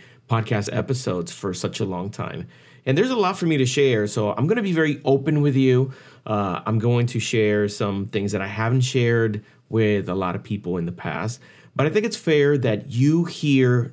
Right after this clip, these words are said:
directly from me what's happened and what have I been doing and how come the podcast, uh, hasn't had new episodes. I'll, I'll fill you in little by little.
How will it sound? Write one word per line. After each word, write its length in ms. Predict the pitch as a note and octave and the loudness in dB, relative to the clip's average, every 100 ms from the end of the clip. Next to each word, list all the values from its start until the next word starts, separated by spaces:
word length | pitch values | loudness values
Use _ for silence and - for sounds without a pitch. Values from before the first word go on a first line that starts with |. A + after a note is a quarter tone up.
| G#2 | -4
directly 400 | A2+ G2+ F#2 A#2+ | -2 -2 -2 -4
from 300 | - A2 F#2+ | -2 -2 -2
me 280 | D#2+ D2+ - _ _ - | -4 -6 -10 _ _ -8
what's 280 | F#2 B2 B2+ | -2 -2 -2
happened 500 | C#3 - D#2 A2+ - | -6 -6 -6 -8 -10
and 500 | G#2 G2 F2 E2+ E2+ | -6 -4 -2 -4 -4
what 220 | E2 F#2+ | -4 -4
have 220 | G#2 A2+ B2 | -4 -4 -2
I 120 | B2+ | 0
been 260 | B2+ B2+ | 2 2
doing 500 | A2+ A#2+ C3 F2 C#2+ - | 2 2 2 0 -6 -8
and 220 | E2+ E2 | -8 -6
how 160 | D#2+ G2+ | -6 -8
come 480 | - A#2 A2 A2 A2 - - - _ | -4 -2 0 0 -2 -8 -20 -20 _
the 420 | G#2 F#2+ A2+ G#2+ - | -6 -2 0 0 -2
podcast, 920 | A2+ A2 A2 B2+ A2+ G2+ F#2 F2+ - - - _ - | -2 -2 -2 0 0 0 -2 -6 -10 -18 -20 _ -12
uh, 200 | - F2+ | -6 -6
hasn't 420 | E2+ A2 G#2+ A2 | -4 -2 0 -2
had 260 | G2 G2+ F2+ | -2 -4 -4
new 180 | F#2 F2 | -4 -2
episodes. 1040 | B2 C3+ B2+ C#3 B2+ B2 A#2 A#2 G#2 G#2 - _ _ _ _ - | -2 -2 -2 0 2 2 2 0 -2 -8 -14 _ _ _ _ -8
I'll, 220 | G2+ A2+ | -4 -2
I'll 80 | - | -2
fill 240 | B2+ D#3+ | 0 2
you 140 | C#3 A#2 | 4 4
in 220 | G#2+ G2+ | 2 2
little 140 | F#2+ | 0
by 160 | E2+ D#2+ | -2 -4
little. 320 | F2 E2 D2 | -2 -2 -4